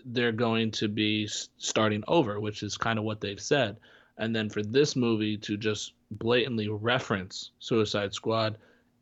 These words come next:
about three or four different times, now I'm just confused.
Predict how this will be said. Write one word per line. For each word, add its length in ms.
about 280
three 240
or 40
four 220
different 320
times, 680
now 220
I'm 220
just 240
confused. 800